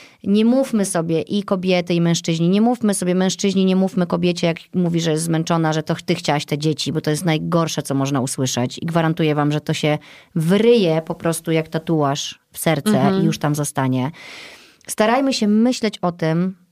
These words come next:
Speaker 1: co mówimy do drugiego człowieka i czy to jest coś, co sami byśmy chcieli usłyszeć. I myślę, że to jest najważniejsze w ogóle w człowieczeństwie, nie? I,
Speaker 2: Tak.
Speaker 1: i w każdej relacji.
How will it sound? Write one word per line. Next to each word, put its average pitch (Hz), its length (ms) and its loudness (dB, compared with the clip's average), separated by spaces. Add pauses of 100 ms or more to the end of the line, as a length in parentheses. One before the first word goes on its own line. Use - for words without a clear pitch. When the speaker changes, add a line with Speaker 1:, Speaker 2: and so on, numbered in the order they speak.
Speaker 1:
co - 140 0
mówimy 214 360 4
do 185 100 0
drugiego 180 320 0
człowieka 175 720 -2 (220)
i 190 80 -6
czy 190 120 -6
to 202 80 -2
jest 190 160 -2
coś, 214 120 0
co 208 120 -4
sami 190 240 0
byśmy 175 220 -2
chcieli 170 220 -2
usłyszeć. 156 540 -2
I 165 40 -4
myślę, 165 240 -2
że 170 80 0
to 180 120 0
jest 175 380 -2 (600)
najważniejsze 196 920 2
w 185 60 -4
ogóle 180 240 0
w - 200 -12
człowieczeństwie, 175 880 0
nie? 156 360 0
I, 170 100 0
Speaker 2:
Tak. 175 120 4 (800)
Speaker 1:
i 214 60 0
w - 60 -8
każdej 269 300 2
relacji. 160 580 0